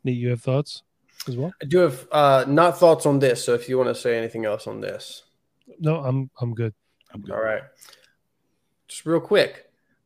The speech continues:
Speaker 2: give me some guesses for the top five wide receivers in dynasty startups in twenty seventeen.
Speaker 1: Oh, jeez.
Speaker 3: Oh, God.
Speaker 2: Five years ago, these guys were the top five wide receivers in dynasty fantasy football.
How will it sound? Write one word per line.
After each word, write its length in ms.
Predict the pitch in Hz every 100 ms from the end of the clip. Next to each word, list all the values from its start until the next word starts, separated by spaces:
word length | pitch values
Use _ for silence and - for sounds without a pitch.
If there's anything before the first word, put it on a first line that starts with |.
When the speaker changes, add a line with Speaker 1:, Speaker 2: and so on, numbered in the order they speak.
| _ - _ _ _ _ _ _ 190
Speaker 2:
give 120 | - 175
me 120 | 202
some 180 | 240 170
guesses 480 | 190 156 143 139 135
for 160 | 151
the 120 | 127
top 440 | 131 - 180 175 -
five 380 | 165 160 156 139
wide 220 | 143 139
receivers 600 | 139 139 139 127 127 123
in 340 | 135 123 120
dynasty 480 | - 139 151 139 147
startups 460 | 135 135 127 127 127
in 60 | 117
twenty 260 | 123 117
seventeen. 580 | - 117 117 117 120 135 _ _ _ _ _ _ _ _ _ 127
Speaker 1:
Oh, 140 | 107 _ _ _ -
jeez. 420 | 139 123 110 92
Speaker 3:
Oh, 20 |
God. 280 | 98 - - _ _ _ _ _ _ _ _ _ _ _ _ -
Speaker 2:
Five 200 | 160 175
years 140 | 160
ago, 260 | 127 85 - _ _
these 160 | 139 139
guys 300 | 143 143 135
were 60 |
the 60 | 117
top 400 | - 143 135 -
five 280 | 127 123 120
wide 180 | 120
receivers 440 | 113 117 117 110 110
in 80 | 107
dynasty 340 | 104 98 -
fantasy 280 | - 92 -
football. 300 | - - -